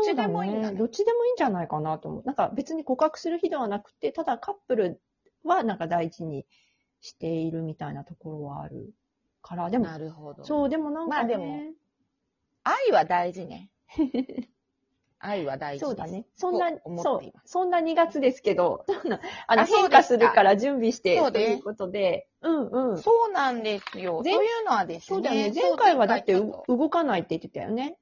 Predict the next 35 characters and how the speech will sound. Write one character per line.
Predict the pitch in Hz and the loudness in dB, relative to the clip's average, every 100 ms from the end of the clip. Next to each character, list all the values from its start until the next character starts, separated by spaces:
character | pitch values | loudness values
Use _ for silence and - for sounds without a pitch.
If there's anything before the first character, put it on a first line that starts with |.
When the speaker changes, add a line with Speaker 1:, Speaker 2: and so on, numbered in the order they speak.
| _ - | _ -4
Speaker 2:
二 | 220 | -2
月 | 208 202 | -2 -4
は | 180 | -8
ね。 | 202 285 330 | -6 -8 -10
Speaker 1:
そ | - 381 - _ | -4 -4 -4 _
う。 | 330 | -6
Speaker 2:
う | 330 | -4
ん。 | 226 | -2
Speaker 1:
三 | 370 466 466 | -2 -4 -2
月 | 359 277 294 | -2 -4 -8
に、 | 302 381 381 240 151 - _ _ _ - | -8 -8 -6 -6 -8 -18 _ _ _ -18
あ | 175 | -14
の | 170 170 165 160 160 160 170 202 - _ _ | -14 -12 -12 -14 -14 -16 -16 -18 -20 _ _
ー、 | |
ち | 254 | -12
ょ | |
っ | 240 | -10
と | - | -10
ね、 | 156 175 | -10 -8
動 | 165 202 247 | -6 -2 -4
く | 247 190 156 | -4 -8 -8
と、 | - 160 - _ _ _ _ _ _ _ _ _ | -10 -12 -14 _ _ _ _ _ _ _ _ _
私 | 185 202 185 - 180 | -10 -8 -10 -10 -6
見 | 226 | -6
て | 202 | -4
る | 156 143 | -6 -8
ん | |
で | 143 | -16
す | - | -18
ね。 | 160 180 - - | -18 -18 -20 -6
Speaker 2:
う | 320 | -2
ん。 | |
Speaker 1:
三 | 339 339 | 0 0
月 | 262 190 147 | -2 -4 -6
は、 | 175 202 233 202 | -10 -4 -2 -2